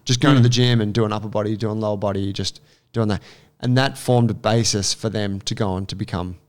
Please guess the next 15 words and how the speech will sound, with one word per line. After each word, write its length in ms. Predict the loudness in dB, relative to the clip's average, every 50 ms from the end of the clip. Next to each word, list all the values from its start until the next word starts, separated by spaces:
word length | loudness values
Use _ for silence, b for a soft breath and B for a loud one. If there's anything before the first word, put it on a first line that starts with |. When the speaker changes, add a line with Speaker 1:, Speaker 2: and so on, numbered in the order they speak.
| _ _ _ _ -12
Speaker 1:
you 100 | -8 -8
know, 140 | -8 -8 -8 -6
whatever, 360 | -4 -2 -2 -2 -2 -4 -10 -12 _ _ _ _ _
impeccable 520 | -8 -8 -6 -2 -2 -2 -2 -4 -6 -10 -8
CrossFitters. 600 | -6 -4 -4 -4 -4 -6 -8 -8 -8 -10 -12 -14 b b b b b b b b b
Um, 360 | 0 2 4 4 4 2 2 0
Speaker 2:
Mm, 100 | -2 -2
mm. 180 | 0 0 -2 -2 -4 -6 -2
Speaker 1:
and 140 | 2 4 4
they're 100 | 4 4
kind 220 | 4 4 4 4
of 80 | 4 4
pointing 320 | 4 4 6 6 8 6
out, 160 | 6 4 4 2
like, 280 | -2 -2 -2 -6 -12